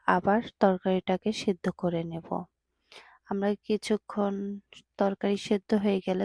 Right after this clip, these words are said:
যখন দেখব তেলটা উঠে এসেছে, তখন বুঝতে হবে আমাদের পুঁই শাক দিয়ে রান্না করা শেষ। আপনারা চাইলে মাছগুলোর কাঁটা বের করে, উম, ফেলতে পারেন, আর চাইলে এভাবেও, আহ,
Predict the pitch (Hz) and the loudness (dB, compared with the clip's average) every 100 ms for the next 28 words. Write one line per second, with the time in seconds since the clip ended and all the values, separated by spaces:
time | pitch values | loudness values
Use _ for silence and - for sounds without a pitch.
0 | 202 190 - 190 185 185 - 202 - 190 | -2 -4 -4 -6 -4 -6 -4 -8 -4 -4
1 | 185 - 190 254 196 - 220 208 190 - | -2 -2 -4 -2 -6 -2 -2 -2 -6 -6
2 | - 214 - _ - - _ - 202 - | -6 -6 -6 _ -20 -20 _ -6 -6 -2
3 | 202 190 190 - - 185 180 180 196 202 | -4 -2 -4 -4 -2 0 0 0 -2 -2
4 | 190 180 165 180 180 - - 180 175 - | -4 -6 -6 -4 -4 -8 -4 -2 -2 -4
5 | 180 170 _ 180 180 185 202 196 180 180 | -4 -4 _ -2 -2 -2 -2 -2 -2 -6
6 | 180 - 180 175 - 190 302 - _ - | -6 -4 -4 -4 -4 -2 -2 -6 _ -20
7 | _ _ _ _ 196 220 214 220 214 220 | _ _ _ _ -4 -2 -2 -2 0 0
8 | 202 202 196 220 240 208 190 180 185 196 | 0 0 -2 -2 -2 -2 -4 -6 -6 -4
9 | 180 185 185 185 - - _ _ - 202 | -2 0 0 -2 -10 -20 _ _ 0 0
10 | - 202 196 180 190 185 185 - 196 190 | 2 0 0 2 0 0 -4 -2 -2 0
11 | 202 _ _ _ _ 196 196 190 - 208 | -4 _ _ _ _ -4 -2 -4 0 0
12 | 190 190 - 180 180 185 - 180 - - | 2 -2 -2 -2 -2 -6 -4 -6 -6 -4
13 | 175 175 185 180 254 - 180 180 180 180 | -4 -2 -6 -6 -6 -4 -2 -2 0 -2
14 | 185 190 - 180 175 | -2 -6 -4 -2 -2